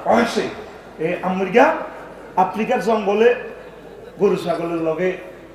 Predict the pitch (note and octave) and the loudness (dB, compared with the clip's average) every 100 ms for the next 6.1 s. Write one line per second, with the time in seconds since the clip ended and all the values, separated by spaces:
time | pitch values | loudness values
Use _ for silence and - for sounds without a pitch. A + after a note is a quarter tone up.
0 | - - F#3 F#3+ F#3 F#3 F3 E3 D3+ D3 | -20 -6 2 2 4 0 0 -2 -4 -4
1 | D3 D3 C3 E3+ F#3 F#3 - C#3 - - | -6 -6 -6 -2 0 0 0 -4 -8 -12
2 | F3 - - B3+ C#4 B3+ A#3 G#3+ F#3+ F3 | -12 -10 -2 2 4 4 4 4 4 0
3 | E3 D#3 C#3+ C3+ B2 A#2 - - - - | -4 -4 -4 -2 -4 -6 -8 -12 -12 -12
4 | - - - - - - - - - - | -10 -10 -8 -8 -8 -8 -12 -14 -14 -12
5 | G#3 A#3+ D#4+ - - - - F#3+ A3+ G#3+ | -10 -6 0 0 0 -4 -2 4 4 4
6 | F#3 | 0